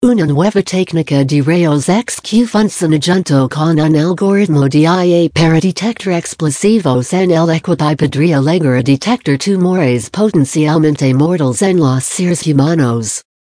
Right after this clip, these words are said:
La ocultación de explosivos en el interior de aparatos electrónicos y otros objetos puede dificultar su detección mediante técnicas convencionales de rayos X.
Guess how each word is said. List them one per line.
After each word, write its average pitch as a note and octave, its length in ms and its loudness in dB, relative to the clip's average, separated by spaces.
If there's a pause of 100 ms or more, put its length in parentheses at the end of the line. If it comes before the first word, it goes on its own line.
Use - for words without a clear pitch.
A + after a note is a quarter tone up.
(280)
La C#3+ 320 2
ocultación G3 680 0
de F3+ 180 2
explosivos D#3 960 -2
en G#3 160 2
el G3 200 0
interior D3 640 0
de G3 160 0
aparatos D3+ 680 -2
electrónicos C#3+ 1040 0
y C#3+ 300 2
otros F3 440 0
objetos C3+ 600 0
puede G3 220 -2
dificultar D3 680 -2
su A3+ 220 0
detección C#3 680 0
mediante E3 580 2
técnicas D3+ 640 -2
convencionales D#3+ 880 0
de C#3+ 200 0
rayos D3+ 460 0
X. B2 440 -4